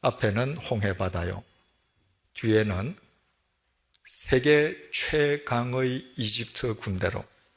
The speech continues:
문자 그대로 이스라엘 백성은 독 안에 든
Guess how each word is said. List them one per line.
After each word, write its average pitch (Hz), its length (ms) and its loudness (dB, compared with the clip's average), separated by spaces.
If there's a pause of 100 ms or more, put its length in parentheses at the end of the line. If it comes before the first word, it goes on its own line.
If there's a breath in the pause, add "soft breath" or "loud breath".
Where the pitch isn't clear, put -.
(880)
문자 120 380 4
그대로 101 540 0 (120)
이스라엘 104 440 0
백성은 104 580 -2 (540)
독 117 360 2
안에 101 460 0
든 107 340 -2